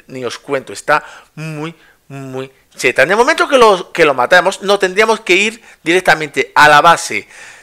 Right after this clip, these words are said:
nuestra, la base trece, y allí compraríamos la habilidad de la torreta. Ahora mismo ya lo hemos conseguido, lo hemos destruido, y nos darían este cubo, ¿de acuerdo? Y con ese cubo es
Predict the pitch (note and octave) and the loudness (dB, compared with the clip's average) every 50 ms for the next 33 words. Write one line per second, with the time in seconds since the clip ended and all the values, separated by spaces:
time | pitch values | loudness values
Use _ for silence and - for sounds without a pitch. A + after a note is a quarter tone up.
0 | _ _ _ C#3+ C#3+ C#3+ D3+ F3+ F3+ A#3+ G#3+ D#3 B2+ B2+ C#3 - - A#2+ - - | _ _ _ -14 -8 -2 -2 0 0 2 4 4 4 4 2 0 -2 -6 -6 -2
1 | C#3+ F3 F#3 - B3+ - - C#4 E4 E4 D4 C#4+ C#4+ - C4+ C4 A#3 - A3+ G#3+ | -4 -4 -2 -4 -10 -8 -4 0 2 2 2 0 -2 -6 -6 -6 -2 0 0 0
2 | G#3 A3 G#3 G#3 F#3+ E3 C3 A#2+ - - D#3 C#3+ D3+ E3 F3 E3+ D#3+ D3+ D3+ C#3+ | 0 0 2 0 2 2 -2 -6 -8 -10 -8 -4 0 4 4 4 4 2 -2 -6
3 | B2+ A#2+ A#2 A#2 C#3 - _ _ _ - D3+ E3 E3+ D#3+ D#3 D#3 C3+ B2 B2+ A2+ | -4 -4 -4 -4 -6 -10 _ _ _ -6 -4 -2 0 0 0 -2 -2 -4 -4 -2
4 | - C3 D#3 E3 D#3 F3+ F#3 D#3 C3 B2 B2 C3 C#3 D3+ D#3+ D#3 - - G#3+ G#3 | 2 2 4 4 2 0 -4 -6 -4 -2 -2 -2 -2 -4 -6 -8 -6 -6 -8 -6
5 | - B3 A3 G#3+ G#3+ A3 G#3+ - C3 B2 B2 A#2+ B2+ C3+ C3 - D3+ D3+ F3 F3 | -6 -8 -8 -4 -4 -4 -4 -4 -6 -8 -8 -8 -8 -10 -10 -12 -12 -12 -12 -12
6 | - A3 A#3 A#3 A#3 - - - - _ D4+ G4+ G#4 F#4 F4 D#4+ D#4 C#4+ C#4 C#4 | -10 -10 -10 -10 -10 -14 -18 -20 -8 _ -2 -2 2 2 4 4 4 2 0 0
7 | C#4 - - _ C#4 B3+ - _ _ _ _ _ _ _ _ - G#4+ F#4+ A#3+ F3 | -4 -4 -6 _ -8 -8 -8 _ _ _ _ _ _ _ _ -4 -4 -4 -2 -2
8 | C#3+ G#2 - _ _ _ _ _ _ _ - D3 F#3+ G#3 A3 A3+ - C4+ D4+ D#4+ | -6 -8 -8 _ _ _ _ _ _ _ -6 -2 -2 -2 -2 -2 -6 -6 -6 -6
9 | - D4 A#3+ _ - A#3 A3 C#4+ D#4+ - _ C#4+ C#4 - | -6 -6 -8 _ -12 -8 -6 -6 -8 -4 _ 0 0 0